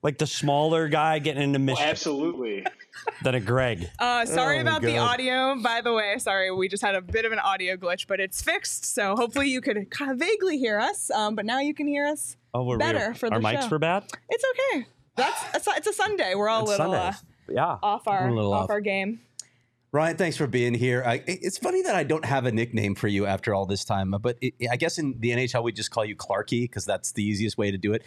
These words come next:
Speaker 4: Is there a better nickname for you? Uh, should I be calling you something else?
Speaker 2: Uh, Ryan's fine. Uh, you know, it's kind of that joke that Shaq made. His mama named him Ron, so I'm gonna call him Ron. Um,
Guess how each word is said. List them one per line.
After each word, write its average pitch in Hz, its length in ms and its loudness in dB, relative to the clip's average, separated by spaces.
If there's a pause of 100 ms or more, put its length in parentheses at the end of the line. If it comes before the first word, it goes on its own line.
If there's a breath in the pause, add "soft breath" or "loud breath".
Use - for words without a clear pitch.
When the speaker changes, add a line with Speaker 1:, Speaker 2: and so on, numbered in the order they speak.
(120)
Speaker 4:
Is 143 100 0
there 269 140 0
a - 20 -4
better 190 220 2
nickname 208 360 0
for 196 120 0
you? 208 200 0
Uh, 110 60 0
should - 220 -2
I 139 80 2
be 165 80 0
calling 156 260 -2
you 160 80 0
something 151 320 -2
else? 139 300 -2 (840)
Speaker 2:
Uh, 262 140 0 (180)
Ryan's 185 400 2
fine. 147 380 0 (160)
Uh, 135 640 0
you 147 120 -2
know, 160 40 2
it's 156 120 -2
kind 165 140 2
of 147 80 2
that 139 60 -6
joke 143 220 0
that 143 160 -2
Shaq 135 320 -2
made. 139 320 0 (360 loud breath)
His 160 240 -2
mama 147 280 0
named 139 200 -2
him 135 140 -4
Ron, 135 340 2
so 135 120 0
I'm 131 80 -2
gonna 135 120 0
call 131 240 -2
him 127 120 -4
Ron. 135 440 0
Um, 135 340 0